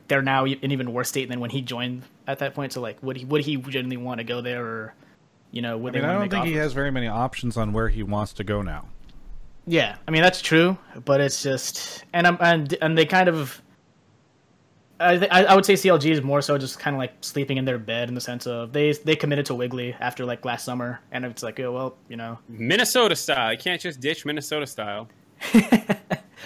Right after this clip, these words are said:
Speaker 1: Yeah, uh, and then you look at Immortals. I mean, they, same thing. They dropped a bunch on, like, Xmithie, and Xmithie, I don't think, was the problem with that team. I think there's greater problems.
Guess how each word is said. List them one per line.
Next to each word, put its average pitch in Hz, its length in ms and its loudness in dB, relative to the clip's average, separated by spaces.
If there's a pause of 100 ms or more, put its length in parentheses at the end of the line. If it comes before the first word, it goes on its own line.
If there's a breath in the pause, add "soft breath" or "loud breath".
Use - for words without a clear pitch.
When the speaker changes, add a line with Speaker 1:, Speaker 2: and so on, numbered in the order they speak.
(320 loud breath)
Speaker 1:
Yeah, 139 300 2 (100)
uh, 147 40 -2
and 147 400 2
then 151 420 4
you 147 140 2
look 156 160 2
at 143 160 2
Immortals. 147 440 2
I 135 60 -2
mean, 123 360 -6
they, 131 240 -2
same 135 180 -2
thing. 127 160 -4
They 131 140 -4
dropped 123 260 -6
a - 20 -8
bunch 123 320 -6
on, 113 320 -8 (400)
like, - 120 -8
Xmithie, 127 460 -4
and 110 180 -10
Xmithie, 143 500 -2
I - 20 -6
don't 120 100 -8
think, 117 160 -10
was 113 140 -10
the - 80 -14
problem 113 300 -8
with 117 80 -10
that 117 120 -10
team. 120 220 -12
I 113 40 -12
think 123 120 -14
there's 117 180 -12
greater 117 240 -6
problems. 120 420 -8